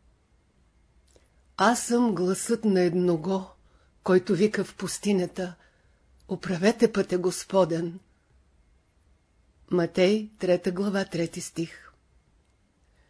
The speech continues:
Ако се зададе въпросът какво нещо е човекът по естество, кое е същественото му качество, какво може да се отговори?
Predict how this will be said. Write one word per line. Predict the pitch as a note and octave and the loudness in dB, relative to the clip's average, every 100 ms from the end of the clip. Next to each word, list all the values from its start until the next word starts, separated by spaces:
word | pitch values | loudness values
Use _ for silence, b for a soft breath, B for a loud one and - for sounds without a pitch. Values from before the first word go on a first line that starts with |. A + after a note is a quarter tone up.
| _ _ _ _ _ _ _ _ | _ _ _ _ _ _ _ _
Ако | G#3 G#3 | -2 -2
се | G#3 A3 | 0 2
зададе | F#3+ G3+ G#3+ A#3+ C#4 | 2 6 6 6 6
въпросът | G#3+ G#3+ A#3+ A3+ - - | 4 4 2 2 -2 -4
какво | - E3+ F#3 C4+ | -6 -6 0 4
нещо | B3+ F#3+ - - F3 | 6 6 2 -4 -2
е | E3 | -2
човекът | - F3 F#3 F3 E3 | -2 -2 -2 -2 -8
по | - | -4
естество, | E3+ - - E3 - D3+ E3+ D3+ - b b b b b b _ _ _ _ - | -6 -6 -10 -12 -10 -4 -4 -4 -12 b b b b b b _ _ _ _ -4
кое | E3 F#3 | 0 0
е | |
същественото | F3+ F#3 - F#3 G#3+ A3 A#3 F3 - | 0 -4 -2 -4 -2 2 4 4 2
му | E3 | -2
качество, | E3 E3+ E3 - D#3+ - D#3+ D#3 b b _ _ _ _ _ _ _ | -2 -4 -6 -6 -10 -10 -14 -14 b b _ _ _ _ _ _ _
какво | - G3+ G3+ | -10 0 2
може | F3 F3 E3+ | 4 2 -2
да | E3 | -4
се | E3 F3+ | -4 -4
отговори? | E3+ E3 D#3 E3+ E3 F3 | -4 -6 -4 -4 -6 -10